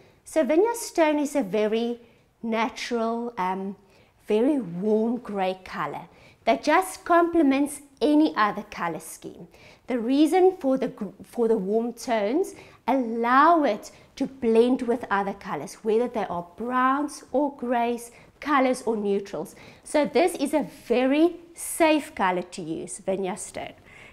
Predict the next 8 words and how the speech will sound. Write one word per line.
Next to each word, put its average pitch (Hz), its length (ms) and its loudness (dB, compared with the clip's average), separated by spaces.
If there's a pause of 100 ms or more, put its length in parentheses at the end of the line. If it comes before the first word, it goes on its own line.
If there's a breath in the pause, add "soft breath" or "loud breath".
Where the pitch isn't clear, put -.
(120 loud breath)
Then, 233 560 6 (420 loud breath)
for 247 160 2
some 302 320 0
color 403 400 6
inspiration 294 720 4
in 269 120 2
the 254 100 0
space, 214 500 0